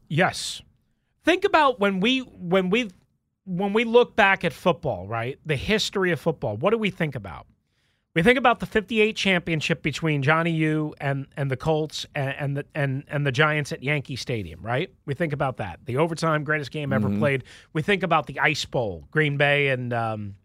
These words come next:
Speaker 1: uh, was it Dallas?
Speaker 2: Yes.
Speaker 1: Uh,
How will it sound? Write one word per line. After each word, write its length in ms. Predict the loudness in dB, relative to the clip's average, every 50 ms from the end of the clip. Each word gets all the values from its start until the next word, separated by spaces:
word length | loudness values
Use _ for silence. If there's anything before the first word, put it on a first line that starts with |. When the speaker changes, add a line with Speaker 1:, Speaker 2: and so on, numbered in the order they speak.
| _ _ _ -20 -20 _ _
Speaker 1:
uh, 560 | -14 -12 -12 -10 -10 -12 -12 -12 -14 -16 -18 -20 -20 _
was 140 | -10 -8 -8
it 60 | -6
Dallas? 500 | -6 -6 -6 -6 -6 -8 -10 -14 -18 -20 _ _ _
Speaker 2:
Yes. 400 | -6 -6 -6 -6 -8 -14 -20 -20 _ _ _ _ _ _ _ _ _ _ -2
Speaker 1:
Uh, 200 | 0 2 2